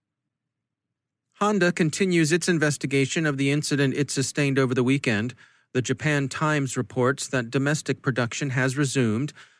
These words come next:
but that as of yesterday, the company had advised its employees in Tokyo and some other Japanese offices to avoid using Honda's internal network.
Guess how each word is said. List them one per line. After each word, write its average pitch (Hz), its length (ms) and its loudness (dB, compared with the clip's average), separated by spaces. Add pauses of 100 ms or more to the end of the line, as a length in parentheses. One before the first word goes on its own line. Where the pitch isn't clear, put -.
(140)
but 135 180 0
that 147 200 2
as 151 180 2
of 143 140 2
yesterday, 151 500 2
the 131 100 0
company 160 420 0
had 135 180 2
advised 151 500 0
its 147 140 -2
employees 147 540 0
in 127 80 -2
Tokyo 135 600 0
and 131 160 -2
some 143 220 -2
other 135 180 2
Japanese 135 600 -2
offices 143 640 0 (360)
to 151 120 0
avoid 151 400 2
using 131 360 2
Honda's 139 440 0
internal 139 540 0
network. 135 540 0